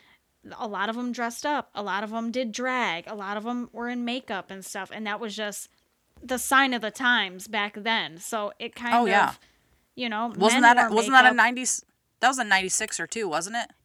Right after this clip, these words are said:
Speaker 1: I'm pretty sure. And
Speaker 2: Yeah.
Speaker 1: they were all fabulous
Speaker 2: Yeah.
Speaker 1: in that.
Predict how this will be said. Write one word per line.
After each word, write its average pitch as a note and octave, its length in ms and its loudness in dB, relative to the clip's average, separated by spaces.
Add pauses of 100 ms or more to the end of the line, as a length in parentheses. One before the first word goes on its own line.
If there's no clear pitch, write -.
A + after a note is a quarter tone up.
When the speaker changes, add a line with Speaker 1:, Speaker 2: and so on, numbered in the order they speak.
(280)
Speaker 1:
I'm B3 200 0
pretty B3+ 320 -6
sure. G3 500 -2 (380)
And A#3+ 220 2
Speaker 2:
Yeah. C#3 200 0 (180)
Speaker 1:
they B3 200 -2
were C4 260 -2
all B3 240 0
fabulous G3+ 960 -6 (320)
Speaker 2:
Yeah. C3 240 -2
Speaker 1:
in - 60 -4
that. F#3 260 -6